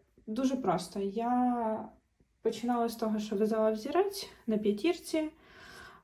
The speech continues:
Хотіла в'язати на п'ятірці, тому що так було б швидше, можливо, навіть вдалося б трішки зекономити пряжі.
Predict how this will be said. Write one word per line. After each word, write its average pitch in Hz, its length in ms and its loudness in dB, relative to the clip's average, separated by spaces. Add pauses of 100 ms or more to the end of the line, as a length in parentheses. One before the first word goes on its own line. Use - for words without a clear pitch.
(300)
Хотіла 226 480 10
в'язати 185 440 4
на 180 100 0
п'ятірці, 262 760 0
тому 214 200 4
що 196 200 0
так 196 340 0
було 190 220 4
б 180 440 0
швидше, 294 680 -2 (100)
можливо, 214 380 4
навіть 202 320 4
вдалося 190 460 2
б 185 240 4
трішки 196 420 0
зекономити 185 600 0
пряжі. 330 480 2